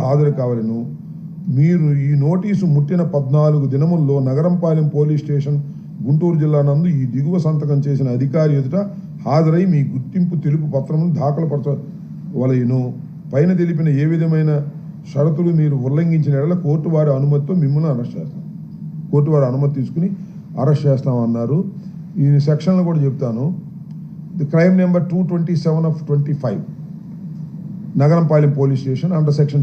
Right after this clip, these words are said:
two twenty-three, two twenty-six clause two, one eighty-nine clause two, read with nine, one ninety B N S, thirty-two police act. దీని మీద మరి నా మీద ఇంకా మరి ఎవరెవరి మీద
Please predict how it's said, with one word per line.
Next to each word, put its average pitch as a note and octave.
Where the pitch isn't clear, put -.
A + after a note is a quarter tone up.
two F3
twenty-three, D#3
two E3
twenty-six D#3+
clause C#3+
two, F#3+
one D3+
eighty-nine D#3+
clause D3
two, F#3+
read C#3+
with E3
nine, D3+
one D3
ninety D#3
B C3+
N B2+
S, -
thirty-two F3+
police C#3
act. -
దీని D#3
మీద F3
మరి D3
నా C3+
మీద D#3
ఇంకా D3+
మరి C3
ఎవరెవరి D3
మీద C#3+